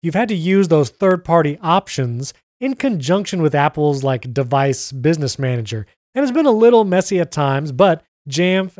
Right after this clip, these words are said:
and other services have really had a great business for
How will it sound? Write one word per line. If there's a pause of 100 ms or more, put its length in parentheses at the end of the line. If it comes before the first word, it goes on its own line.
(120)
and
other
services
have (300)
really
had
a
great (220)
business
for